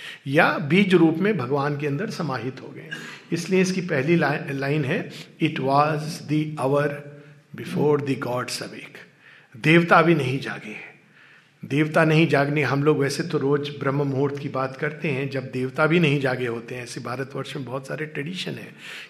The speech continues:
किंतु देवता भी नहीं जागे हैं। ये, इसके ऊपर माता जी एक कहानी बताती हैं। कहानी ये है कि जब भगवान ने सृष्टि बनाने का संकल्प लिया,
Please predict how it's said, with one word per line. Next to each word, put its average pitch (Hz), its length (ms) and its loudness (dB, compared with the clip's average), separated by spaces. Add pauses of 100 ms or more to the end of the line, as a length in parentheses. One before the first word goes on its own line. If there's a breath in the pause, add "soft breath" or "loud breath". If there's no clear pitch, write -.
किंतु 165 260 -2
देवता 156 440 0
भी 269 120 2
नहीं 190 240 4
जागे 139 300 2
हैं। 208 320 0
ये, 165 440 2
इसके 185 280 -2
ऊपर 175 340 -4
माता 156 300 -2
जी 160 160 -4
एक - 140 -8
कहानी 202 320 -2
बताती - 440 -8
हैं। - 160 -16 (680 soft breath)
कहानी 262 320 2
ये 185 200 6
है - 340 0 (340 loud breath)
कि 185 80 -8
जब 226 160 4
भगवान 196 360 2
ने 247 120 2
सृष्टि - 420 0
बनाने 180 380 4
का 175 100 2
संकल्प 165 500 0
लिया, 156 360 0